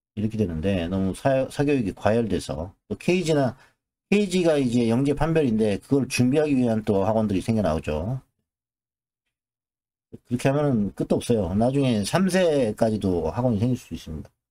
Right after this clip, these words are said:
<laughs> 실제로 삼 세 하는 학원도 내가 봤는데 그건 좀 내가 아니라고 봅니다.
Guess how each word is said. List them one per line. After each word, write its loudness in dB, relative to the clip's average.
<laughs> -4
실제로 -2
삼 0
세 2
하는 0
학원도 2
내가 2
봤는데 0
그건 2
좀 0
내가 0
아니라고 0
봅니다. -6